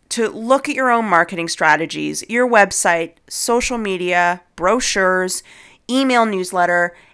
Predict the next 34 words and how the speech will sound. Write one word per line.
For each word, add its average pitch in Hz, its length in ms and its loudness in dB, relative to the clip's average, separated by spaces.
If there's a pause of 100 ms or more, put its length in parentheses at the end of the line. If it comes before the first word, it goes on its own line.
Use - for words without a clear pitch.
(160)
anything 277 680 2
at 247 220 2
all 190 460 6
that 165 120 -4
you're 180 140 -2
using 180 640 -6
to - 160 -10
reach 175 200 -10
out 170 120 -4
to 151 40 -16
clients. - 280 -2
And 208 80 -4
if 220 60 -14
you're 233 120 2
not 269 340 6
doing 233 300 0
very 147 240 -4
much 147 240 -4
of 160 120 -10
that, 120 300 -4 (360)
you 226 100 -2
need 302 120 2
to 320 60 -2
sit 277 200 2
down 247 240 0
and 220 80 -4
start 165 240 0
thinking 220 200 -2
about, 170 200 -2
"What 180 180 2
should - 320 2
I 208 100 4
be - 140 -12
doing?" - 400 -14